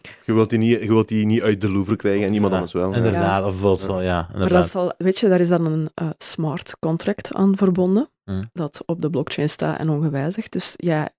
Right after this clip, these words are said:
Speaker 3: net zoals bij alle andere transacties, zal jij jou op voorhand moeten, eh, moet ik zeggen, ehm, moeten overeenkomen of, of aanvaarden wat dat in dat contract staat. Er gaan geen verrassingen zijn. Dus voordat jij dat token koopt, weet jij heel goed wat dat de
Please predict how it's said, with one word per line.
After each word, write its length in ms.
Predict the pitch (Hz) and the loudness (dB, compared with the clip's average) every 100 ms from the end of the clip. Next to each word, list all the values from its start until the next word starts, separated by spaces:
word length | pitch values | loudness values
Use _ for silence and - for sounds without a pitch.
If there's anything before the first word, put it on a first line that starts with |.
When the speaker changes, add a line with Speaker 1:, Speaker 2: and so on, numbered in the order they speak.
| _ | _
Speaker 3:
net 220 | 156 156 | -4 -2
zoals 220 | - 156 | -2 -4
bij 140 | - 139 | -2 -4
alle 200 | 160 156 | -2 -2
andere 340 | - 165 170 208 | -2 0 0 -2
transacties, 600 | 214 208 202 226 - 247 | -2 0 0 -4 -4 -4
zal 140 | - 165 | -2 -2
jij 180 | 156 | 0
jou 200 | 156 147 | 0 -2
op 140 | - - | -6 -8
voorhand 400 | - 156 277 247 | -2 0 0 0
moeten, 340 | 190 160 156 - _ _ _ _ | -2 -2 -4 -8 _ _ _ _
eh, 400 | - 156 - 57 | -8 -6 -6 -6
moet 200 | 57 - | -6 -8
ik 80 | - | -8
zeggen, 320 | - 160 - | -6 -6 -6
ehm, 300 | - 151 151 165 - _ - - | -6 -6 -6 -10 -14 _ -8 -6
moeten 200 | - 175 | -10 -6
overeenkomen 640 | 165 160 143 165 - 269 247 | -4 -6 -6 -4 -2 -2 -2
of, 160 | 165 - | -6 -6
of 180 | 160 - | -6 -2
aanvaarden 540 | 160 156 139 180 247 | -2 -2 0 0 0
wat 100 | 240 | 0
dat 120 | 202 | 0
in 100 | 180 | 2
dat 180 | 160 143 | 0 -4
contract 460 | - 143 147 - - | -6 -6 -6 -4 -4
staat. 440 | - 170 190 - _ _ | -2 -2 -4 -10 _ _
Er 120 | - 165 | -2 2
gaan 140 | 151 | 2
geen 180 | 165 165 | 2 0
verrassingen 420 | - 147 262 262 | 0 -2 0 2
zijn. 180 | 170 135 | 2 0
Dus 180 | 131 - | -2 0
voordat 300 | 156 170 160 | 4 4 4
jij 100 | 147 | 2
dat 140 | 139 | 0
token 300 | 156 143 127 | -2 -4 -4
koopt, 240 | - - - | -4 -2 -2
weet 160 | 170 | -2
jij 100 | - | -2
heel 180 | 120 143 | 0 2
goed 200 | 180 262 | 2 0
wat 120 | 202 | 0
dat 120 | 175 147 | -2 -2
de 180 | 135 | -4